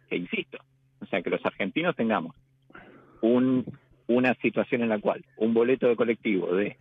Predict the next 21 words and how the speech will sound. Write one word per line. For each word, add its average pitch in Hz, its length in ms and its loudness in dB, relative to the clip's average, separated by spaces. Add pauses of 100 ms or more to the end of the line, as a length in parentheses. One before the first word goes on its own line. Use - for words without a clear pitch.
(320)
seiscientos, 95 600 -2
setecientos 117 540 -4
pesos 95 360 -4 (720)
nos 107 200 -2 (640)
resulta 110 400 0
difícil 110 380 -4
de 131 100 0
pagar, 131 400 0 (540)
el 92 100 -4
tema 165 240 -2
no 117 140 0
es - 100 -6
el - 100 -8
boleto - 280 -4
del - 80 -4
colectivo, - 480 -6
el - 80 -12
tema 156 180 0
es 131 60 -2
que 101 60 0
estamos 107 340 -4